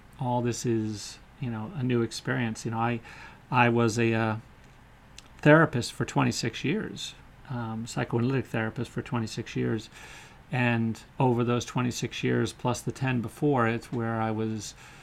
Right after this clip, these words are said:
you know, involved in all different levels of mental health at the community level, as well as private psychiatric hospitals and those types of things,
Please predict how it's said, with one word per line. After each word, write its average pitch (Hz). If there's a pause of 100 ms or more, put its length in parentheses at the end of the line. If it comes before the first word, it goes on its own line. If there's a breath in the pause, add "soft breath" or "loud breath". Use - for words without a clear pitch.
(280 loud breath)
you 123
know, 113
involved 117
in 113
all 123
different 123
levels 113
of 120
mental 120
health 113
at 120
the -
community 123
level, 117
as 107
well 110
as 104 (100)
private 113
psychiatric 127
hospitals 117
and 117
those 120
types -
of 110
things, 110